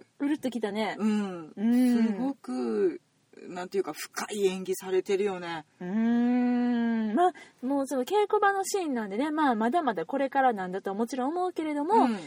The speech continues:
Speaker 1: そうやな、ビリー頑張れってこう思わずちょ-、思ってしまった、このね。
Speaker 2: いや、だって彼らはもう無限の可能性を秘めている子供たちですからね。
Speaker 1: <laughs> まあ、そうや、でも無限や言うけどな、
Speaker 2: うん。
Speaker 1: 本番やってくるからな、もう頑張らな、みたいな感じだと思うけど。
Speaker 2: いや、本番いつからですか？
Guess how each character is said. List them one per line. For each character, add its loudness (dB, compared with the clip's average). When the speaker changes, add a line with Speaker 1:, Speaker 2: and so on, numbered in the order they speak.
Speaker 1:
そ -12
う -8
や -6
な、 2
ビ -4
リ -2
ー -6
頑 -2
張 -2
れ 8
っ 4
て -4
こ -6
う -4
思 -6
わ -4
ず -18
ち -10
ょ-、 -8
思 -6
っ -14
て -8
し -8
ま -8
っ -14
た、 -4
こ -10
の -12
ね。 -6
Speaker 2:
い -8
や、 -6
だ -4
っ -4
て -10
彼 -10
ら -8
は -10
も -10
う -10
無 -10
限 -4
の -4
可 -4
能 0
性 -6
を -4
秘 -8
め -6
て 0
い 0
る -4
子 -4
供 0
た 0
ち -8
で 0
す -18
か -2
ら -2
ね。 0
Speaker 1:
<laughs> 2
ま 8
あ、 4
そ 4
う 8
や、 6
で 4
も 0
無 2
限 -2
や 4
言 2
う -2
け -2
ど -6
な、 -6
Speaker 2:
う -2
ん。 -6
Speaker 1:
本 0
番 6
や 4
っ -2
て -6
く -4
る -4
か -10
ら -10
な、 -12
も -12
う -20
頑 -2
張 2
ら -2
な、 -6
み -12
た -12
い -8
な -10
感 4
じ 2
だ 2
と 2
思 8
う 10
け 2
ど。 4
Speaker 2:
い 4
や、 -2
本 -
番 -
い -
つ -
か 4
ら 0
で -2
す -8
か？ -6